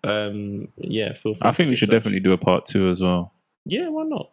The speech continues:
Speaker 2: 'Cause
Speaker 1: Why
Speaker 2: there's
Speaker 1: not?
Speaker 2: a lot of questions that I didn't get to ask you, but because of the technicals,
Speaker 1: Yeah, yeah, yeah.
Speaker 2: cameras cutting out, blah, blah, blah.
Speaker 1: No biggie, man.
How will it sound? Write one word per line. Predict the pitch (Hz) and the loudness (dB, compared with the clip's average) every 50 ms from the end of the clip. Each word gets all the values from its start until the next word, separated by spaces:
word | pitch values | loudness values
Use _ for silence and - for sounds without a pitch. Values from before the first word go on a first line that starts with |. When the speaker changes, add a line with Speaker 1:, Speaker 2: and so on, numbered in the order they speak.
| _ _ _ _ _ - | _ _ _ _ _ -2
Speaker 2:
'Cause | 175 175 | 2 4
Speaker 1:
Why | 92 | 4
Speaker 2:
there's | - 90 92 | 4 4 4
Speaker 1:
not? | 92 92 | 4 4
Speaker 2:
a | 101 | 4
lot | 85 85 | 2 0
of | 92 | 0
questions | - 92 90 - - 90 85 87 | 0 -2 -2 0 -4 -2 0 0
that | 80 73 | 0 0
I | 78 | 0
didn't | 78 82 - | -2 -2 -2
get | - - - | -4 -4 -4
to | - - - | -4 -4 -2
ask | 87 87 - - - | -2 -4 -4 -6 -6
you, | - - - | -6 -4 -4
but | - - - - | -2 -4 -4 -4
because | - - - - - - | -8 -12 -6 -6 -4 -4
of | - - | -2 -4
the | - - | -4 -6
technicals, | - - - - - - - - - - 104 - 92 - - - _ _ _ _ _ | -4 -6 -6 -6 -6 -10 -8 -4 -4 -2 -2 -2 -4 -6 -10 -14 _ _ _ _ _
Speaker 1:
Yeah, | - 127 123 120 120 | -4 -2 -2 -2 -2
yeah, | 117 117 113 113 110 110 107 107 107 | -2 -4 -4 -4 -4 -4 -6 -6 -6
yeah. | 127 | -4
Speaker 2:
cameras | - - 87 87 85 80 78 82 | -2 -2 -2 0 0 -2 -2 -2
cutting | - - - - - 71 80 78 78 | -4 -2 -2 -2 -2 -2 -2 -2 0
out, | 78 80 80 76 - - - - _ | 0 0 0 0 -2 -6 -12 -8 _
blah, | - 73 76 76 73 | 0 0 2 0 0
blah, | 71 76 76 76 69 | 0 0 0 0 0
blah. | - 73 69 67 71 - - - _ _ | 0 0 2 2 0 0 -4 -6 _ _
Speaker 1:
No | - 120 127 127 123 | -6 -4 -2 -2 -2
biggie, | 110 113 104 98 95 - 98 98 | -4 -4 -6 -6 -6 -6 -6 -6
man. | 101 98 104 113 | -6 -8 -8 -10